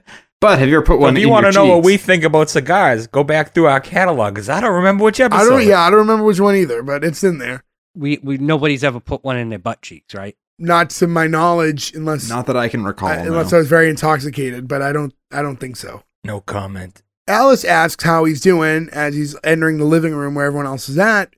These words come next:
Speaker 3: He's like, "Oh, I bowled a two twenty-five and ate a lot of hot dogs, but none of that's important because my daughter's playing poker." Alice and Bert have a little bit of dialogue about the kind of situation with Danny sitting there at the table.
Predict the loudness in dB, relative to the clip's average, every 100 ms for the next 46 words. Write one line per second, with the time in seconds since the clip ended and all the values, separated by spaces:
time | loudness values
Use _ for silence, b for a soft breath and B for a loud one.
0 | _ -6 0 4 4 4 4 4 2 -2
1 | -2 -2 -2 -2 2 2 2 0 0 0
2 | 2 2 2 2 2 2 0 0 0 -4
3 | -14 _ _ -4 -4 0 0 4 4 4
4 | 2 2 4 4 2 -2 -2 2 2 4
5 | 2 2 2 4 4 4 2 -2 0 0
6 | -4 -2 2 2 -2 -12 -16 _ _ 0
7 | 2 4 0 0 -2 2 4 4 2 2
8 | 2 2 4 2 0 2 2 2 2 2
9 | 0 -2 -8 -6 -6 -8 -8 -4 0 2
10 | 2 -2 -2 -2 -2 0 2 2 0 -2
11 | 0 2 4 2 0